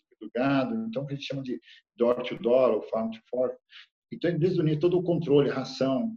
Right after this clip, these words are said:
alimento, tra-, bons tratos, não pode, o animal não pode sofrer, tem que ter o, tem que ter cuidado com o bem, bem-estar animal. E todos esses procedimentos também têm a ver com o transporte, armazém,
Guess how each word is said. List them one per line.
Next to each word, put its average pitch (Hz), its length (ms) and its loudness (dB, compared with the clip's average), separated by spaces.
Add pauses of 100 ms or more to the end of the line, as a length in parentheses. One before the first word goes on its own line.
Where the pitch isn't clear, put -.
alimento, 123 560 -2 (640)
tra-, 131 240 2
bons 139 340 0
tratos, 131 340 0
não 123 120 -4
pode, 127 280 2
o 123 120 0
animal 123 220 0
não 143 100 -4
pode 127 200 0
sofrer, 135 460 -2 (400)
tem 131 100 2
que - 60 -10
ter 127 140 4
o, 113 260 0 (180)
tem 120 120 -6
que - 60 -18
ter 117 300 -2
cuidado 123 440 -2
com 117 100 -8
o 113 40 -6
bem, 120 360 -2
bem-estar 120 420 -4
animal. 120 680 0 (600)
E - 120 -12
todos 185 220 4
esses 151 140 -4
procedimentos 147 580 0
também 160 360 2
têm 151 200 4
a 143 60 4
ver 143 220 4
com 127 140 0
o 123 100 -4
transporte, 139 800 -2
armazém, 127 680 -2